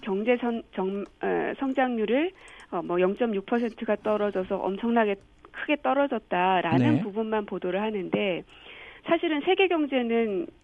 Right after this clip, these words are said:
Speaker 1: 영점칠이 떨어졌었거든요.
Speaker 2: 예.
Speaker 1: 그러니까는 우리 한국만 그런 것이 아니라 세계 경제가 지금 쉽지 않은 상황에 놓여 있는 것입니다.
Speaker 2: 네.
Speaker 1: 아, 그래서 이천구 년 이후에 가장 낮은 성장률을 기록할 것으로 전망이 되는 정도인데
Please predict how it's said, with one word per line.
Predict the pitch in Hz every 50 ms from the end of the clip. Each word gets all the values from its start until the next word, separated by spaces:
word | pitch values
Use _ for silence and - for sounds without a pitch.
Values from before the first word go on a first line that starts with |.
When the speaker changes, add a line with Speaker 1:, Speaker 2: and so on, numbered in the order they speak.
| _ _
Speaker 1:
영점칠이 | - 190 190 214 247 254 247 - - - 359 349 349
떨어졌었거든요. | - 247 214 190 165 165 165 - 165 156 - 147 147 - 160 160 - - -
Speaker 2:
예. | - 120 117 107 107 123 190 226 - -
Speaker 1:
그러니까는 | - - 220 - 226 233 240 240 233 - - - - _ _ -
우리 | 196 202 226 254 277 302
한국만 | 320 302 370 349 339 339 339 330 311 302 294 285 277
그런 | 240 233 196 196 202 202
것이 | 208 196 190 - 208
아니라 | 180 170 165 165 185 202 214 233 233 -
세계 | 311 330 359 359
경제가 | 349 294 254 226 226 208 208 202 - -
지금 | 185 - 175 180 175 175 170 165 - - - - - -
쉽지 | - - - - _ - 370
않은 | - 175 151 165 214 269 285 269
상황에 | - 262 233 220 208 190 190 196 196
놓여 | 156 170 175 196 247 277 294
있는 | 254 220 208 196 180
것입니다. | 170 165 156 - - 156 143 143 - 165 170 160 -
Speaker 2:
네. | 123 123 117 113 110 127 180 226 - - - -
Speaker 1:
아, | - 190 185 185 180 180
그래서 | - 214 226 233 226 254 240
이천구 | - - 233 - - 311 302 277 240 - - 220
년 | 240 294 320 302
이후에 | 269 233 220 226 226 214 208
가장 | - - 208 - 214 208 202
낮은 | 180 156 147 160 - 233 247
성장률을 | 240 254 233 226 214 220 208 202 190 180 180
기록할 | 175 - - 196 202 202 - - 202 190
것으로 | - 180 175 - - 170 165
전망이 | - - 185 175 180 190 208 208 202 196 196 190 180
되는 | - - 190 185 202 233 247 226
정도인데 | 208 175 160 160 165 175 170 160 156 151 160 190 202 202 185 165 156